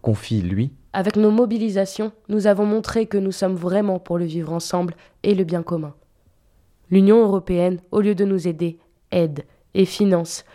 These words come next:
Speaker 2: ces gens qui détruisent nos vies.
Speaker 1: En ce sens, la création en juillet de l'Alliance régionale pour les rivières des Balkans est très symbolique.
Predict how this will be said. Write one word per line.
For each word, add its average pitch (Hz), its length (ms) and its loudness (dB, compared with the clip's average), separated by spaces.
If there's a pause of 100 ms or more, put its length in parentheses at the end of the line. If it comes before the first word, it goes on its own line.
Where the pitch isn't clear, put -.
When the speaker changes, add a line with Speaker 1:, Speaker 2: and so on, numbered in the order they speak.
Speaker 2:
ces 214 200 4
gens 190 120 2
qui 196 140 -4
détruisent 196 400 0
nos 175 140 -2
vies. 156 180 -10 (500)
Speaker 1:
En 104 80 4
ce 110 140 4
sens, 135 480 -2 (420)
la 104 160 8
création 117 640 0
en 101 80 0
juillet 113 400 2
de 104 100 0
l'Alliance 117 540 0
régionale 120 540 -2
pour 101 120 -4
les 95 120 0
rivières 110 360 0
des 101 100 -4
Balkans 98 420 -4 (440)
est 113 200 -2
très 135 180 2
symbolique. 98 560 -4